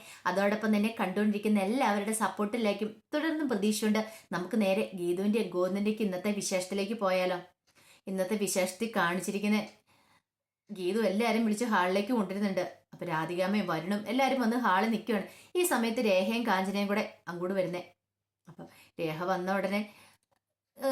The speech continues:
രാധികാമ്മ ചോദിക്കുന്നുണ്ട്, "അല്ല, എല്ലാരോടും കൂടെ എന്തിനാ ഇങ്ങോട്ട് വരാൻ പറഞ്ഞേ? നിനക്ക് അതിനെക്കുറിച്ച് വല്ലതും അറിയാവോ?" രേഖ എന്ന് ചോദിക്കണം. രേഖ പറഞ്ഞു, "എനിക്കൊന്നും അറിയത്തില്ല,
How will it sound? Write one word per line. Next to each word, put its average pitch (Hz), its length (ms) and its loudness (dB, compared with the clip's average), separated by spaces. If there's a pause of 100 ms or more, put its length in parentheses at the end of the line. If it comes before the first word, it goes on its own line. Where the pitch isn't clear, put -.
രാധികാമ്മ 233 480 2
ചോദിക്കുന്നുണ്ട്, 220 560 2
"അല്ല, 175 160 -2 (240)
എല്ലാരോടും 185 540 0
കൂടെ 240 140 2
എന്തിനാ 214 240 2
ഇങ്ങോട്ട് 208 280 0
വരാൻ 233 260 2
പറഞ്ഞേ? 220 240 0 (120)
നിനക്ക് 311 260 -2
അതിനെക്കുറിച്ച് 240 440 0
വല്ലതും 233 220 2
അറിയാവോ?" 208 380 4 (500)
രേഖ 196 280 0
എന്ന് 208 140 2
ചോദിക്കണം. 175 440 -2 (540)
രേഖ 165 200 -2
പറഞ്ഞു, 196 200 0
"എനിക്കൊന്നും 277 380 0
അറിയത്തില്ല, 233 360 2